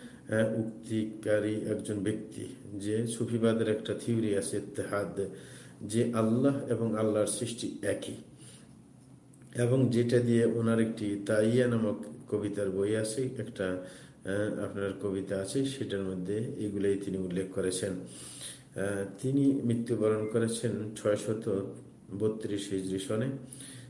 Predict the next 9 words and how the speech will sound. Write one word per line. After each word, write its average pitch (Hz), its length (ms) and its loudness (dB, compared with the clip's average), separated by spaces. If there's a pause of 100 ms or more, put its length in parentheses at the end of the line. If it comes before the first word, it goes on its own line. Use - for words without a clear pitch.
(100)
এবং 95 380 0
তখন 104 400 2
তার 98 160 2
বয়স 95 460 0
ছিল 90 480 -2
ছাপ্পান্ন। 90 520 -4 (760)
হুম, 104 300 -2 (140)
তার 110 360 0 (340)
একটি, 110 540 0